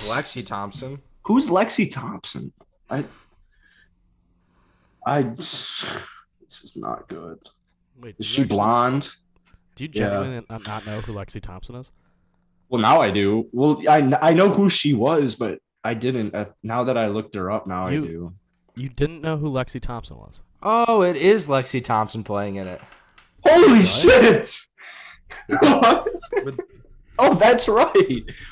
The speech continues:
Speaker 1: We talked about that in the preview.
Speaker 3: No, we didn't.
Speaker 1: Yes, we. I, I, I, I mentioned that. Like, holy shit, Lexi Thompson's playing.
Speaker 3: You didn't know who she was a second ago.
Speaker 1: Dude, I think I'm
Speaker 2: Did
Speaker 1: just
Speaker 2: she get
Speaker 1: having
Speaker 2: to
Speaker 1: a
Speaker 2: play
Speaker 1: brain
Speaker 2: from,
Speaker 1: fart.
Speaker 2: did she get to play from the upper tees?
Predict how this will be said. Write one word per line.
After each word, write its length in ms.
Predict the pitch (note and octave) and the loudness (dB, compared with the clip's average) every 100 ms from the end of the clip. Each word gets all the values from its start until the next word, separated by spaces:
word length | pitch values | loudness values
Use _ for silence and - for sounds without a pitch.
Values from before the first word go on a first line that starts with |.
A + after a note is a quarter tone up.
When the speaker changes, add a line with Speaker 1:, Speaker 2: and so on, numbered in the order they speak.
| - | -4
Speaker 1:
We 120 | A3 | -2
talked 340 | A3+ E3+ - F#3 | 0 0 0 0
about 180 | E3 D#3+ | 0 2
that 160 | D#3 | 0
in 80 | E3+ | 0
the 80 | D#3+ | -4
preview. 540 | - F#3 C4+ - - - _ _ - - _ _ _ _ - - B2+ | -6 -6 -6 -6 -16 -20 _ _ -20 -20 _ _ _ _ -20 -20 -16
Speaker 3:
No, 80 | D3 | -16
we 80 | |
didn't. 280 | - - - - - - | -14 -18 -20 -20 -12 0
Speaker 1:
Yes, 240 | A3+ A3 | 2 4
we. 100 | A3+ | 2
I, 200 | D#3 G3+ G#3+ | 4 4 4
I, 220 | F#3+ F3 - | 2 2 -2
I, 240 | C#3+ E3+ C#3 C3+ | 0 0 0 -4
I 100 | C#3 | -2
mentioned 520 | D#3 F3 B3 - A#2+ F#2+ | 0 -2 -2 -6 -6 -8
that. 320 | F2 D#2+ - _ _ | -10 -12 -16 _ _
Like, 160 | A#2+ A2+ | -10 -10
holy 300 | - E3 E3 | -8 -6 -6
shit, 200 | D#3+ E3+ | -6 -6
Lexi 300 | A2+ A2+ B2+ | -6 -6 -8
Thompson's 440 | B2+ C3 C#3+ F2+ - | -6 -8 -10 -16 -16
playing. 280 | - - - - - - - - - - _ _ _ _ | -20 -18 -18 -18 -20 -20 -20 -20 -20 -20 _ _ _ _
Speaker 3:
You 120 | C#3+ D3+ | -12 -4
didn't 240 | G3+ G3+ | -4 -2
know 160 | G#3 F#3 | -2 -2
who 140 | G3 | -2
she 200 | - E3 | -4 -6
was 300 | C#3+ A#3+ E3+ | -2 -2 -4
a 60 | B2+ | -6
second 320 | G3 G#3+ C3 | -6 -6 -8
ago. 360 | F#2+ F#2 G#2+ - | -12 -14 -14 -4
Speaker 1:
Dude, 200 | D#3 E3 C#3 | 2 4 4
I 120 | C#3+ F3+ | 4 2
think 180 | G#3+ A3 | 4 2
I'm 80 | |
Speaker 2:
Did 80 | F#3+ | 2
Speaker 1:
just 160 | C#3+ D3 | 2 2
Speaker 2:
she 60 | |
get 60 | - | 2
Speaker 1:
having 160 | - C3 | 4 2
Speaker 2:
to 60 | |
Speaker 1:
a 40 | - | 0
Speaker 2:
play 160 | - | 0
Speaker 1:
brain 120 | G#2 C#3+ | 0 -2
Speaker 2:
from, 80 | B2+ | -4
Speaker 1:
fart. 300 | F2 E2+ - | -6 -6 -8
Speaker 2:
did 100 | B2 | -6
she 100 | C3+ | -4
get 120 | C#3+ | -4
to 80 | F#3 | -6
play 180 | F3+ E3+ | -4 -4
from 340 | D#3+ C#3+ - - | -6 -8 -10 -16
the 180 | A2+ A2 | -10 -6
upper 260 | G#2 A2+ | -6 -8
tees? 640 | G#2 - F2 G2+ A2+ - | -12 -12 -10 -12 -14 -18